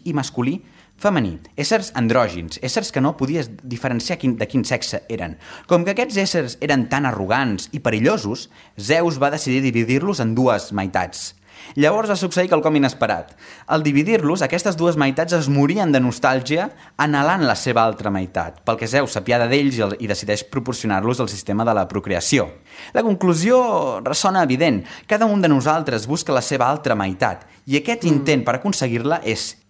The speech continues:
Speaker 1: Eros. D'aquí la recerca que popularment anomenem de la mitja taronja, que ens ha de
Speaker 2: Sí.
Speaker 1: completar
Speaker 2: <laughs>
Speaker 1: en, en la seva totalitat. En el banquet, Sòcrates, que és la, el que dona l'opinió de Plató, parla d'Eros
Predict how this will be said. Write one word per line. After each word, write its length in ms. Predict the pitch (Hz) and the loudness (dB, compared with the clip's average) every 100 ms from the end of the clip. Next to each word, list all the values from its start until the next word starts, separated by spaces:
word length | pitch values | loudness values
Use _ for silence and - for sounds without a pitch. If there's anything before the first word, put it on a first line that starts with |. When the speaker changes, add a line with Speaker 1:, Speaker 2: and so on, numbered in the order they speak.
| - | -6
Speaker 1:
Eros. 500 | 131 87 - - - _ - - - - | -4 -4 -8 -12 -16 _ -20 -20 -16 -2
D'aquí 280 | 151 156 247 | -2 2 2
la 80 | |
recerca 380 | 208 147 165 202 | 2 2 0 0
que 80 | 170 | -2
popularment 540 | 143 135 135 135 135 151 | -2 2 2 4 2 2
anomenem 480 | 135 123 127 160 | 2 2 2 2
de 80 | 135 | 2
la 60 | 113 | 2
mitja 380 | 120 120 117 110 | 0 0 0 0
taronja, 400 | 104 120 147 107 | 2 2 2 0
que 100 | 95 | -2
ens 140 | 101 101 | -2 0
ha 60 | 117 | 2
de 120 | 147 | 2
Speaker 2:
Sí. 40 | |
Speaker 1:
completar 680 | 131 113 113 113 117 143 - - | 0 0 0 2 2 2 -2 -6
Speaker 2:
<laughs> 200 | - - | -20 -6
Speaker 1:
en, 380 | 117 110 104 101 | -2 -2 -2 -4
en 160 | 127 117 | -4 -2
la 60 | 110 | -2
seva 400 | - 127 135 - - - | 0 2 2 0 -12 -8
totalitat. 640 | 120 113 107 123 131 - - - | -2 -2 0 0 -2 -4 -14 -8
En 120 | 147 143 | -2 2
el 480 | 135 131 127 123 117 | 4 6 4 2 0
banquet, 560 | 117 202 214 196 - - | 0 0 0 -2 -6 -4
Sòcrates, 640 | - 175 117 107 143 - | -2 -2 -2 -2 -2 -4
que 100 | - | -6
és 120 | 98 104 | -6 -2
la, 160 | 98 92 | -2 -2
el 80 | 104 | -2
que 160 | 98 95 | -2 0
dona 180 | 110 | 0
l'opinió 520 | 104 101 104 107 104 - - - | 0 -2 -4 -2 -2 -6 -14 -8
de 100 | 101 | -6
Plató, 560 | 107 104 170 147 185 - - - - | -2 0 2 2 -2 -12 -20 -20 -2
parla 300 | 160 196 175 | 0 0 2
d'Eros 540 | 151 180 117 - - | 2 4 2 2 -6